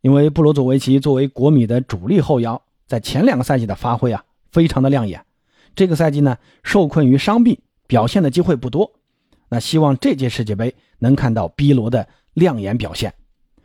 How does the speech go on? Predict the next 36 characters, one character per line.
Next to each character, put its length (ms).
至 140
于 60
摩 200
迪 140
呢， 160
这 120
肯 260
定 160
是 140
摩 200
迪 140
的 140
最 260
后 240
一 100
届 160
世 140
界 140
杯， 220
让 140
我 60
们 120
好 200
好 160
珍 240
惜 180
摩 180
迪 140
的 100
最 220
后 180
一 80
届 140
大 140
赛 180
吧。 200